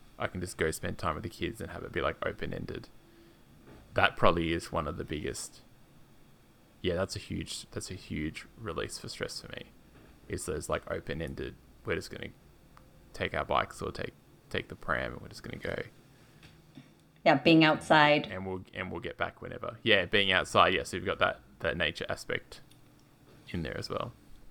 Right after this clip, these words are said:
Speaker 2: Yeah, for me, it's like, I have a sauna bag. So it's like a sleeping bag and a heated blanket had a baby. <laughs> And
Speaker 1: Yeah.
Speaker 2: like,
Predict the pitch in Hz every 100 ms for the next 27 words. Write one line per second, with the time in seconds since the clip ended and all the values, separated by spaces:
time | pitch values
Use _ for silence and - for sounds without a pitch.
0 | - - - - - _ - 180 160 -
1 | - 202 208 214 233 - 190 190 170 165
2 | 190 190 165 - 165 156 170 196 208 226
3 | 240 - - 196 175 180 170 165 185 -
4 | 180 165 190 180 185 180 185 190 185 -
5 | 165 156 160 160 147 - 170 160 160 160
6 | 175 175 165 160 147 180 180 170 160 156
7 | 151 - 147 147 147 165 185 226 233 -
8 | - - - - 269 - - 440 - -
9 | - - 427 - - 320 269 240 214 214